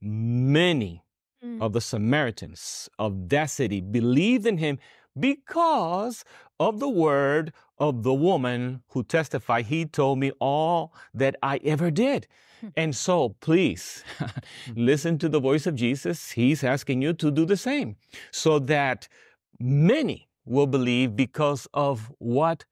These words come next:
Speaker 1: God does through you. Uh, moving to John chapter four, verse forty.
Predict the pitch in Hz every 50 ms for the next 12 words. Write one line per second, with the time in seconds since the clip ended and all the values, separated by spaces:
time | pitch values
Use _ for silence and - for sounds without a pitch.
0 | _ _ _ _ _ _ - 92 85 123 123 131 135 143 143 139 - - - 123
1 | 107 123 113 113 117 113 - - - _ _ _ _ - 104 113 117 113 104 101
2 | 117 120 120 113 - - _ _ - - - _ _ _ _ - 120 120 117 117
3 | 113 107 107 - - 117 120 147 170 185 185 143 175 143 123 165 160 165 156 -
4 | 156 139 139 147 - - - 151 147 143 139 131 135 143 139 - - 202 220 196
5 | 117 -